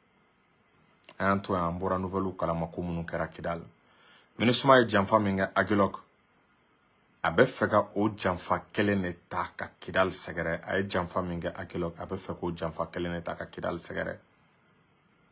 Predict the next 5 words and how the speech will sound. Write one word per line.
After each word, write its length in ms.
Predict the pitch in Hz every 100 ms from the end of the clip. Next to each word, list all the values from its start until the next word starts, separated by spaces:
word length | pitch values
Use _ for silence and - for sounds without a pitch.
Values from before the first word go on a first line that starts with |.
| _ _ _ _ _ _ _ _ _ _
An 60 | 113
y'a 160 | 147 156
mɛn 220 | 135 127
k'a 260 | 139 135
commencera, 720 | - 120 117 113 117 110 123